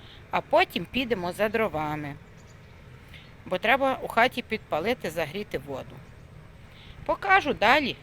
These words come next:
що будемо робити. Так, друзі, спочатку ранкова поранка, а потім уже дрова. Бо тачки треба. А тачка тут у нас з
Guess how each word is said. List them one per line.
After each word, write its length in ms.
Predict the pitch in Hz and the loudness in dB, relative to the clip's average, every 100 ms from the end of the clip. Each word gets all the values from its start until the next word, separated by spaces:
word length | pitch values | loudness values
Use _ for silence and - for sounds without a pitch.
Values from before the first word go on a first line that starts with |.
| - | -12
що 240 | - 240 | -4 -2
будемо 400 | 226 160 175 196 | -2 -2 -4 -4
робити. 560 | 165 147 143 139 - - - - - - - - - - - - | -6 -6 -8 -10 -12 -18 -20 -20 -20 -20 -18 -18 -18 -12 -8 0
Так, 280 | 202 185 151 | 4 4 2
друзі, 440 | 156 156 139 147 - - - | -4 -4 -2 -4 -8 -18 -18
спочатку 580 | - 220 208 233 - 220 | -2 2 6 6 4 2
ранкова 480 | 214 220 233 220 220 | 2 4 4 4 2
поранка, 600 | 262 269 233 185 - - - - - - - - - | 2 4 4 4 0 2 4 4 8 8 8 4 10
а 80 | 214 | 12
потім 440 | 233 269 226 196 | 12 10 6 6
уже 200 | 202 202 | 8 8
дрова. 440 | 202 277 196 - - - - - - - - - - - - - | 10 8 10 10 8 6 4 2 4 6 6 8 10 12 10 10
Бо 140 | 190 | 8
тачки 380 | 214 220 - - | 8 6 2 0
треба. 440 | - 233 262 214 - - - - - - - - - - - - - - - - - - 170 | 4 4 4 2 -2 -8 -20 -20 -20 -20 -20 -20 -20 -20 -20 -20 -20 -20 -20 -18 -14 -10 -8
А 40 | |
тачка 460 | - 226 262 - 233 | 2 4 4 0 -4
тут 300 | - 240 240 | -2 -6 -2
у 80 | 190 | 0
нас 460 | 196 240 240 - - - - - - - - | 4 4 4 0 -2 -18 -18 -18 -18 -20 -10
з 480 | - 160 247 269 269 | -2 2 4 4 2